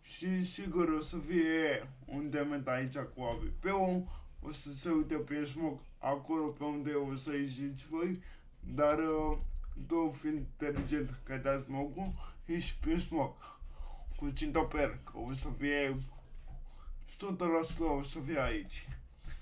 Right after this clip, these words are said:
Și un smoke pe care l-am inventat eu este ăsta. Îl dați cu click dreapta când, când săriți în sus și ați blocat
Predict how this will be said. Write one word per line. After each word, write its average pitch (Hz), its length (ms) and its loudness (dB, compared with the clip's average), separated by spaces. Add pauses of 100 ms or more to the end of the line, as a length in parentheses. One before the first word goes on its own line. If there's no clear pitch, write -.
(360)
Și - 180 -6
un 180 260 4
smoke 185 460 0
pe - 120 2
care 151 420 2 (120)
l-am 143 260 -2 (280)
inventat 160 580 4 (480)
eu 165 460 2 (240)
este 185 440 2 (680)
ăsta. 147 460 -2 (760)
Îl 143 180 -2
dați 196 360 4
cu - 180 2
click 156 400 0
dreapta 151 400 4
când, 139 420 -4 (260)
când 156 280 -2 (560)
săriți 156 420 4
în 139 100 2
sus 165 460 2 (1800)
și - 260 -8 (220)
ați 190 340 4
blocat 160 640 0